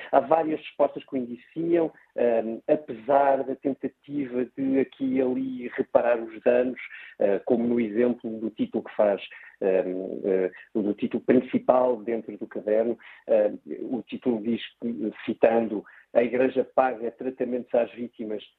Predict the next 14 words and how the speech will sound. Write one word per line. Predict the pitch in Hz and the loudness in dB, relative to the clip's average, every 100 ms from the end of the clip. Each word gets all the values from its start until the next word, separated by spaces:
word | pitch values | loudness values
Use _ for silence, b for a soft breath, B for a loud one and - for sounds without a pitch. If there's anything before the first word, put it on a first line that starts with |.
| _ - | _ -10
apresentem | 127 - 104 127 120 117 - | -8 -6 -2 -2 -2 -4 -2
fatura, | 113 - 117 110 | -4 -4 -6 -4
nós | 110 117 117 - - | -2 0 -2 -4 -6
pagamos", | 98 95 95 107 160 - - B B B B _ _ | -2 2 2 0 -10 -14 -20 B B B B _ _
mas | 143 131 135 - - 190 | -2 2 2 0 -8 -6
o | 160 | -6
tom | - - 175 170 160 123 _ - | -2 4 4 4 0 -6 _ -8
com | 127 127 | -6 -4
que, | - 123 123 117 | -4 -4 -4 -4
com | - 131 | 0 0
que | - | 0
isto | 147 - | -6 0
é | 135 | -2
dito | 120 135 - | -2 -8 -10